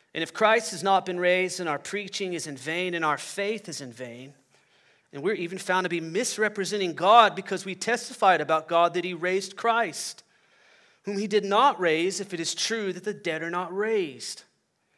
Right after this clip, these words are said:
For if the dead are not raised, not even Christ has been raised. And if Christ has not been raised, your faith is futile and you are still in your sins.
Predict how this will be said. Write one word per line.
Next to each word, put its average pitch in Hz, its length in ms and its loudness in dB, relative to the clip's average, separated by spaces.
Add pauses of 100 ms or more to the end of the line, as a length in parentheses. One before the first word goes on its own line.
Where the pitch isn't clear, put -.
(640)
For 185 220 -4
if 175 80 -10
the 170 80 -8
dead 202 340 0
are 151 160 -6
not 165 300 -2
raised, 170 460 -6
not 165 240 -4
even 151 180 -10
Christ 160 560 -6
has 120 140 -16
been 117 180 -18
raised. 110 560 -18 (960)
And 143 80 -10
if 143 140 -10
Christ 196 380 0
has 139 120 -12
not 156 220 -4
been 151 160 -10
raised, 135 340 -8
your 117 80 -16
faith 151 360 -14
is - 160 -8
futile 127 600 -14
and 131 80 -20
you 139 120 -14
are 113 80 -16
still 131 460 -8
in 123 120 -18
your 113 140 -18
sins. 117 760 -8